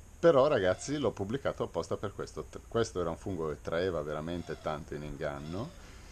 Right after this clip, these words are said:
ha tratto in inganno me, immaginavo che potesse trarre in inganno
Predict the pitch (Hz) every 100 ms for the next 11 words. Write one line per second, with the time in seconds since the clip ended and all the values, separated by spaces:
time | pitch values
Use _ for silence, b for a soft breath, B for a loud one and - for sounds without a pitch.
0 | B B - 110 - 104 92 98 92 90
1 | 87 90 117 117 110 143 107 82 95 101
2 | 87 - 80 90 92 90 95 95 90 85
3 | 82 90 92 90 82 76